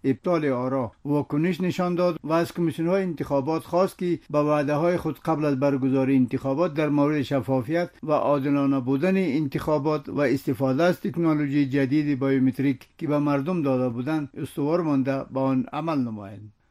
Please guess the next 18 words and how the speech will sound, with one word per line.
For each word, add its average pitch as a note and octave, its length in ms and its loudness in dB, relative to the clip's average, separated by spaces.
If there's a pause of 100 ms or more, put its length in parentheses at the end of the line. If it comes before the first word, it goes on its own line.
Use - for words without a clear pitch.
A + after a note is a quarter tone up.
(180)
مجلس D3+ 540 -2
مشارکت D#3+ 640 2
وسیع D#3 440 2
مردم D3 400 2
در C#3 140 2
انتخابات C3 580 2
را D#3 180 2
فقط E3 500 -2 (100)
به C#3+ 120 0
خاطر D3 400 0
وعده C#3 400 2
کمیسیون D#3 460 -2
برای C3+ 320 4
استفاده B2+ 500 0
از C#3+ 220 0
سیستم D3 600 -4
بایومتریک C3+ 640 2
خواند. A2+ 360 -10